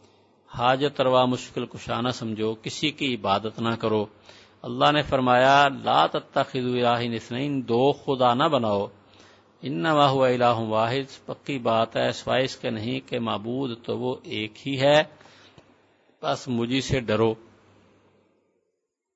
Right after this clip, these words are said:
اب دیکھو جی، خ-، دو معبود نہیں، معبود ایک، خدا ایک ہے۔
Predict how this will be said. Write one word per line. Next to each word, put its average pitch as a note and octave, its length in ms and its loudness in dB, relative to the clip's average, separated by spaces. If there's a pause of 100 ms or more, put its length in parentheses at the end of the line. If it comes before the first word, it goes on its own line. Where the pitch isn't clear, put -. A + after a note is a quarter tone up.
(2500)
اب B2+ 220 -4
دیکھو D3+ 260 4
جی، F3 140 8
خ-، - 560 -8
دو C#3 420 6
معبود D#3 460 6
نہیں، C3+ 300 4 (400)
معبود B2+ 600 0 (120)
ایک، B2+ 320 0
خدا C3 540 6 (180)
ایک C3 380 2
ہے۔ A#2 200 4